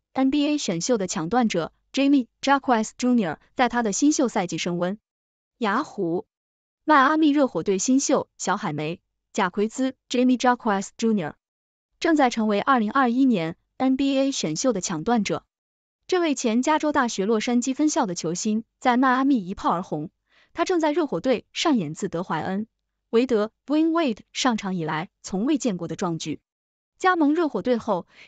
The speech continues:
贾奎兹立即受到迈阿密球迷的欢迎，他在对阵快船队的比赛中的表现提醒人们，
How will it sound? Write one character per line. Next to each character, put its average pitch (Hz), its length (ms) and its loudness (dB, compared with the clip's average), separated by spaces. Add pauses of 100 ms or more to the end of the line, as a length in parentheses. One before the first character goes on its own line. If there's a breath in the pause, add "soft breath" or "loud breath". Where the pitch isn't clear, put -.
贾 220 160 2
奎 262 160 0
兹 339 220 -4
立 359 160 2
即 226 160 -2
受 233 180 0
到 202 160 0
迈 247 140 2
阿 254 140 0
密 240 160 0
球 196 180 -4
迷 214 160 -2
的 202 80 -8
欢 196 240 -4
迎， 160 220 -6 (440 soft breath)
他 359 60 0
在 339 120 2
对 349 200 0
阵 285 180 2
快 330 160 0
船 220 220 -4
队 277 140 -2
的 202 100 -6
比 170 120 -10
赛 269 200 -2
中 277 120 -2
的 285 80 2
表 165 220 -4
现 285 220 0
提 202 140 -6
醒 180 140 -6
人 147 140 -8
们， 165 180 -8